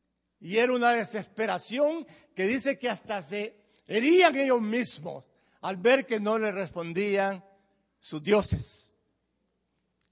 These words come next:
Elías pone el holocausto,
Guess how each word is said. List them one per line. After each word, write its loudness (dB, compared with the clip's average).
Elías 0
pone 8
el 4
holocausto, 4